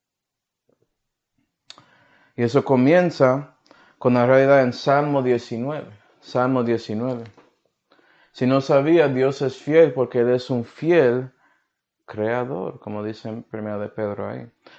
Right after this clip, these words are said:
Pero en Salmo diecinueve y versículo siete, la Biblia dice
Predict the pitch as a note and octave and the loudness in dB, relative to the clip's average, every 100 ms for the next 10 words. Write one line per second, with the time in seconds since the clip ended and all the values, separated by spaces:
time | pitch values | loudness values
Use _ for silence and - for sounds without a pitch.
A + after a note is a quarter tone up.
0 | - C3+ C#3+ C#3 - D#3+ E3+ E3+ D3+ D3+ | 0 2 2 0 0 4 4 2 2 2
1 | C#3+ C#3 C3 E3 F#3 B2 C3 D3+ - - | 0 -2 0 0 0 0 -2 -6 -18 -20
2 | - _ _ _ _ _ _ _ _ _ | -20 _ _ _ _ _ _ _ _ _
3 | _ _ _ _ _ _ _ _ _ _ | _ _ _ _ _ _ _ _ _ _
4 | _ _ _ _ _ _ _ _ _ - | _ _ _ _ _ _ _ _ _ -20
5 | - _ _ _ _ _ _ _ _ _ | -20 _ _ _ _ _ _ _ _ _
6 | _ _ _ _ _ _ _ - C3 C3 | _ _ _ _ _ _ _ 0 4 6
7 | B2+ B2 - D3+ C#3+ B2+ - - E3+ F3 | 4 2 -2 2 2 2 0 2 4 4
8 | F3 B2 C3 - _ _ - A#2+ A2+ C3+ | 2 0 -2 -10 _ _ -4 0 2 4
9 | C#3 C3 E3 D3+ C3 C3+ | 6 6 4 2 -2 -4